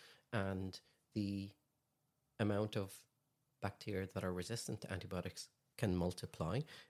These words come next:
And there's always this concern that this is a real risk that we are dealing with at the moment.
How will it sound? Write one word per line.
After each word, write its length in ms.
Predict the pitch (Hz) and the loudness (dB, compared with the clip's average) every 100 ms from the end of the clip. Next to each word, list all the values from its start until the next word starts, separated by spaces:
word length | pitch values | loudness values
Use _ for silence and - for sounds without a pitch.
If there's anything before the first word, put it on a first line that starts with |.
| - | 0
And 120 | 113 | 2
there's 140 | 113 | 4
always 280 | 123 135 123 | 2 2 2
this 180 | - - | 0 -2
concern 640 | - 98 - 139 135 135 - - _ - | 0 2 4 6 6 6 0 -18 _ 2
that 240 | 101 - | 4 4
this 220 | - 110 - | 0 0 2
is 380 | 107 101 101 - - _ _ _ _ _ _ _ _ _ - | 4 4 2 -4 -8 _ _ _ _ _ _ _ _ _ -2
a 120 | 110 | 0
real 320 | 104 113 123 | 2 2 2
risk 360 | 92 98 - - - | 2 0 0 -6 -4
that 140 | - | -2
we 120 | 104 | 2
are 100 | 95 | 2
dealing 420 | 92 87 92 92 87 | 0 0 0 2 0
with 180 | 80 - _ _ | -2 -6 _ _
at 160 | 95 - | -6 -4
the 80 | - | 0
moment. 420 | 87 82 - - | 2 2 0 -6